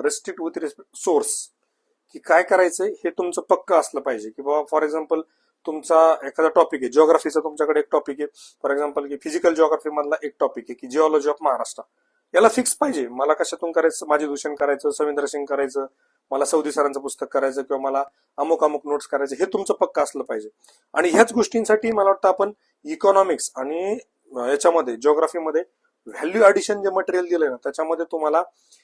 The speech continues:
जेवढ्याही गोष्टी तुमच्या रेग्युलर सोर्सेसमधून कव्हर होत नाहीत, त्या कव्हर करून देण्याचा प्रयत्न केला. Otherwise त्या गोष्टी करायला तुम्हाला खूप वेळ जाईल, एनर्जी जाईल आणि बऱ्याच वेळेला असं होईल की हाती काही लागणार नाही.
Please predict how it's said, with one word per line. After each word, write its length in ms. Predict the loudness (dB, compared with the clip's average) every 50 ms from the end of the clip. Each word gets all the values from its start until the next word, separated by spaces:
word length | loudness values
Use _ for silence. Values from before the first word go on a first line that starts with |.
| _ _ _ 0
जेवढ्याही 460 | 4 6 6 8 8 6 6 6 2 -4 0
गोष्टी 340 | -2 -2 -2 -2 _ -14 -14
तुमच्या 480 | -12 -10 -12 -12 -10 -6 0 2 2
रेग्युलर 480 | 2 2 0 -2 -2 -2 2 2 2 0
सोर्सेसमधून 720 | 0 -2 -4 -4 -4 -4 -8 -10 -8 -6 -4 -4 -4 -6
कव्हर 320 | -4 -4 -4 -2 -2 -2 -6 -4 _
होत 120 | -4 -4 -4 _
नाहीत, 200 | -6 -6 -6 -6 -8 _ _ _ _ _ _ _ _
त्या 100 | 0 0
कव्हर 420 | 0 0 -2 -4 0 2 2 0 0
करून 340 | 0 -2 -2 -2 -2 -4 -6
देण्याचा 360 | -6 -6 -6 -6 -6 -6 -8
प्रयत्न 380 | -6 -4 -6 -6 -6 _ -12
केला. 340 | -12 -8 _ -2 0 0 0 -4 -6 _ _ _ _ _ -6
Otherwise 380 | -4 0 2 4 4 4 4 2 0
त्या 80 | -2 -2
गोष्टी 320 | -2 -2 -8 -8 _ -14
करायला 320 | -4 -2 -2 0 0 -2 -2
तुम्हाला 340 | -4 -4 -4 -4 -2 -2 -4 -4
खूप 160 | -6 -12 -12 _ _
वेळ 220 | -2 0 2 2
जाईल, 500 | 4 4 2 2 2 -2 _ _ -10 -8
एनर्जी 320 | -4 -2 -2 -2 -2 -4 -2
जाईल 260 | 2 2 2 2 0 _ _ _ _ _ _ -8
आणि 160 | -4 -4 -4 -4 -6 _ _ _ _ _ _ _
बऱ्याच 280 | 0 4 4 4 2 2
वेळेला 160 | 0 2 2
असं 160 | 0 0 -4
होईल 80 | -4 -4
की 80 | -4
हाती 200 | -6 -6 -8 -6
काही 160 | -2 0 2 2
लागणार 280 | 2 0 0 -6 -8 -8
नाही. 120 | -8 -18